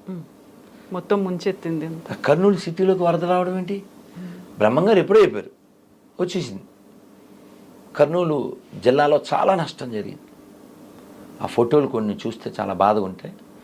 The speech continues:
Speaker 2: నలభై ఎకరాల ఆసామి మట్టి బురద అంటుకున్న బ్లడ్ తింటున్నాడు. ఏం చేయాలి?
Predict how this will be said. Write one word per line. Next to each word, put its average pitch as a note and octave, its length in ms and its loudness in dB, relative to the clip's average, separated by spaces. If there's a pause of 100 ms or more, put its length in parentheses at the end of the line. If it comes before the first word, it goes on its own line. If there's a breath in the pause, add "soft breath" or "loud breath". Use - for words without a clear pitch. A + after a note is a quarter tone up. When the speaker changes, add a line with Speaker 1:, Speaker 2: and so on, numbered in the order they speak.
(280 loud breath)
Speaker 2:
నలభై C#3 320 0
ఎకరాల C3+ 380 2
ఆసామి G#2 420 -2 (800 loud breath)
మట్టి A#2+ 960 -2
బురద C#3+ 280 4
అంటుకున్న C#3 540 0
బ్లడ్ A2+ 240 0
తింటున్నాడు. C3 560 -6 (580)
ఏం B2+ 100 -2
చేయాలి? C3 240 0